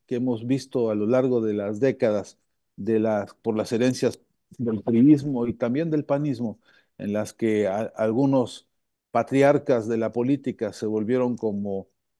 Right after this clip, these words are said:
como los, este, los, los, eso, los poderes de opinión detrás del trono.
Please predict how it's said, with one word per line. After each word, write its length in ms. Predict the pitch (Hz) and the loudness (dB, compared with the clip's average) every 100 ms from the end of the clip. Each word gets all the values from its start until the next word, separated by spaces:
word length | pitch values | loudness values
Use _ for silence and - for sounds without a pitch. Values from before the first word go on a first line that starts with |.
| _ | _
como 260 | - 107 107 | -6 -4 -2
los, 520 | 104 101 101 92 - 92 | -2 -2 -2 -6 -14 -16
este, 480 | - - 101 95 - - | -16 -6 -6 -6 -10 -12
los, 560 | 98 92 - - - _ _ _ | -12 -12 -16 -20 -20 _ _ _
los, 180 | 104 95 _ - | -16 -16 _ -6
eso, 320 | 170 - 107 | -4 -4 -6
los 160 | 104 | -6
poderes 400 | - 110 131 139 | -4 -2 2 2
de 80 | 113 | 0
opinión 440 | 110 117 117 139 131 | -4 -4 -2 -2 -2
detrás 320 | 98 110 117 | -4 -6 -4
del 140 | 131 | -4
trono. 420 | 147 139 123 143 | -2 -4 -4 -8